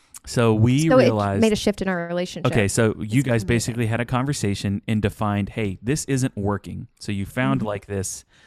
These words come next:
Speaker 1: this point of tension in your marriage, realized it wasn't working, had a conversation about it, and Justin's, you, like, you guys made some tweaks.
Speaker 2: Yeah.
Speaker 1: Is there anything you took over that you weren't doing previously?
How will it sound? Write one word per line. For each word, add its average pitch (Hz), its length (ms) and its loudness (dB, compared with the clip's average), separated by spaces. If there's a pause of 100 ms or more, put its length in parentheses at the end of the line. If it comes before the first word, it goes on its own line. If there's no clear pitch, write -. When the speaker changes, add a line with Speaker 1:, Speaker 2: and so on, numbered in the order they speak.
(680)
Speaker 1:
this 104 520 0 (260)
point 127 320 0
of 107 100 -8
tension 113 520 -2 (240)
in 101 80 0
your 110 100 2
marriage, 104 560 0 (460)
realized 101 440 2
it 123 40 -8
wasn't 131 240 0
working, 107 380 -2
had - 220 -10
a 135 40 0
conversation 180 680 0
about 92 300 2
it, 92 220 -4
and 104 120 0
Justin's, 101 480 -2 (200)
you, 107 160 -2
like, 110 180 0
you 113 60 -2
guys 104 180 2
made 104 180 0
some 95 120 -4
tweaks. - 440 -10 (920)
Speaker 2:
Yeah. 233 240 2 (240)
Speaker 1:
Is 113 120 2
there 127 100 8
anything 127 340 4
you 110 100 2
took - 240 -2
over 104 320 2
that 117 160 -4
you 104 160 -2
weren't 98 340 -2
doing 135 300 0
previously? 156 600 -6